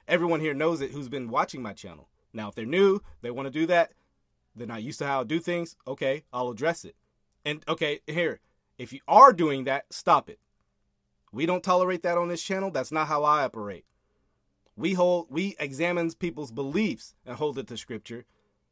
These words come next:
not how they look or how they sound. Nothing minor like that. I care for what the Bible says. And guess what? Absolutely.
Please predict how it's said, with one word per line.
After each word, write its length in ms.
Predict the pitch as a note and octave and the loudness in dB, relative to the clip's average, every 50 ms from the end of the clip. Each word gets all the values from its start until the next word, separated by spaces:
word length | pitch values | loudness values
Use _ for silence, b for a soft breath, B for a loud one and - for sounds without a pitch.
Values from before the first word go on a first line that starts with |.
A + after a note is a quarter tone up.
| - | -6
not 180 | - D3 D#3 C#3+ | 0 0 0 2
how 160 | D#3+ D3+ C#3+ | 2 0 -2
they 140 | B2+ C#3 C3 | -2 -6 -8
look 340 | B2+ B2+ C#3 C#3+ C#3+ - A#2 | -6 -4 -4 -4 -4 -6 -8
or 60 | G#2 | -8
how 120 | B2+ B2+ | -8 -8
they 140 | A#2 A#2 G#2+ | -8 -10 -12
sound. 560 | - - D#3+ D3+ D3 D3 D3 D3 D3 D3 C#3 - _ _ _ _ _ _ _ _ _ _ _ _ _ _ _ _ _ _ _ _ _ _ _ _ - | -8 -4 -4 -2 -2 0 -2 -2 -2 -4 -8 -14 _ _ _ _ _ _ _ _ _ _ _ _ _ _ _ _ _ _ _ _ _ _ _ _ -6
Nothing 360 | B2+ E3 G3 G3 G#3 F3+ F3 | -2 0 0 2 2 0 2
minor 300 | F3 F3+ F#3 F3 D#3+ C#3+ | 4 2 2 2 0 0
like 200 | C3 A#2 G#2 - | -2 -2 -4 -8
that. 180 | F2 D2+ - _ _ _ _ _ _ _ _ _ _ _ _ _ _ _ _ _ _ _ _ _ _ _ _ _ _ _ _ _ _ _ _ _ _ _ _ _ _ _ _ _ _ _ _ - | -14 -20 -20 _ _ _ _ _ _ _ _ _ _ _ _ _ _ _ _ _ _ _ _ _ _ _ _ _ _ _ _ _ _ _ _ _ _ _ _ _ _ _ _ _ _ _ _ 0
I 240 | - C#3+ F3 G3+ A3 | 4 6 6 6 6
care 280 | A3 - - G#3+ G3 G3 | 4 0 0 0 0 0
for 140 | - F#3 F3 | 0 -2 0
what 160 | E3+ F3+ - | 0 0 0
the 80 | F3+ | 0
Bible 320 | D3+ E3+ E3 F3+ F3 F3 E3+ | 4 6 6 6 6 4 0
says. 540 | - F#3+ F#3 F3+ D#3+ A2+ F#2 - - _ _ _ _ _ _ _ _ - | -4 -2 -2 -2 -2 -4 -4 -8 -14 _ _ _ _ _ _ _ _ -12
And 160 | C3 D3+ D3 | -10 -6 0
guess 240 | C#3 G3 G#3+ - - | 2 2 2 2 4
what? 280 | A3+ A#3 G#3 D3 - _ _ _ _ _ _ _ _ _ _ _ _ _ _ _ _ _ _ _ _ _ _ _ _ _ _ _ _ _ _ _ _ _ _ _ _ _ _ _ _ _ - - - - | 4 4 4 4 2 _ _ _ _ _ _ _ _ _ _ _ _ _ _ _ _ _ _ _ _ _ _ _ _ _ _ _ _ _ _ _ _ _ _ _ _ _ _ _ _ _ -20 -20 -20 -16
Absolutely. 600 | A2 A#2+ B2 - - D3 D#3 E3+ D#3+ D3 B2+ G#2+ | -14 -14 -10 -6 -6 -2 -2 0 0 -2 -4 -6